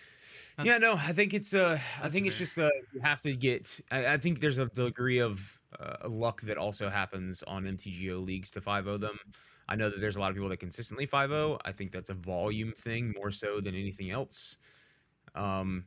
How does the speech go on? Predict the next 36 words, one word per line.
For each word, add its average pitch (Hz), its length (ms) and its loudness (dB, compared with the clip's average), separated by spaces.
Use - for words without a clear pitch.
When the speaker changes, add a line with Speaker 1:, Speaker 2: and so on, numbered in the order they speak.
Speaker 2:
I 104 120 0
think 120 220 -2
that 110 120 2
if 107 100 -2
I 104 140 4
sat 101 380 0
down 101 240 2
and 92 120 -2
played, 98 480 0
you 101 100 -6
know, 92 140 -2
five 98 540 4
to 107 80 -2
ten 104 320 -2
leagues 101 300 -2
a 95 60 0
day, 95 380 0
I 104 140 0
could 95 100 -6
probably 107 400 2
five 104 320 2
oh 104 160 2
at 92 100 0
least 101 320 -4
two 110 140 -4
to 98 100 -2
three 104 220 -2
of 107 100 -2
them, 139 260 -2
I 113 80 -2
would 120 100 -4
assume, 151 400 -4
especially 113 340 0
if 113 40 4
I'm 107 60 2
playing 110 340 2